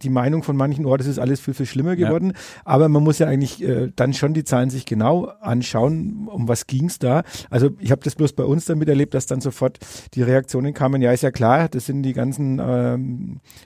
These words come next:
Speaker 1: also die aus, im Islam groß gewachsen sind, die greifen halt lieber mal zum Messer,
Speaker 2: Ja.
Speaker 1: so ungefähr.
Speaker 2: So wie wir
Speaker 1: Also
Speaker 2: zum
Speaker 1: du, du
Speaker 2: Brot
Speaker 1: bekommst,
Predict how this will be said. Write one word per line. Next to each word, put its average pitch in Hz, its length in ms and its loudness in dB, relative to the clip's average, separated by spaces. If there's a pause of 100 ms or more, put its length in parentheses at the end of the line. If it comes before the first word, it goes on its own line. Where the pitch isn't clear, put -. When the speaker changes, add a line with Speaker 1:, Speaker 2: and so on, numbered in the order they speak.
Speaker 1:
also 113 240 -4 (420)
die 160 180 -8 (400)
aus, 135 220 -2
im 180 260 2
Islam 156 400 2
groß 147 320 0
gewachsen 156 380 -4
sind, 156 180 -2
die 147 60 -6
greifen 143 360 -2
halt 135 180 0 (300)
lieber 156 240 4
mal 143 220 2
zum 117 200 -4
Messer, 156 280 2
Speaker 2:
Ja. 180 80 2
Speaker 1:
so 165 100 2
ungefähr. 165 540 2
Speaker 2:
So 110 120 -10
wie 104 100 -4
wir 107 100 -2
Speaker 1:
Also 127 160 4
Speaker 2:
zum 147 40 0
Speaker 1:
du, 156 100 2
du 139 60 -6
Speaker 2:
Brot 147 100 0
Speaker 1:
bekommst, 151 440 0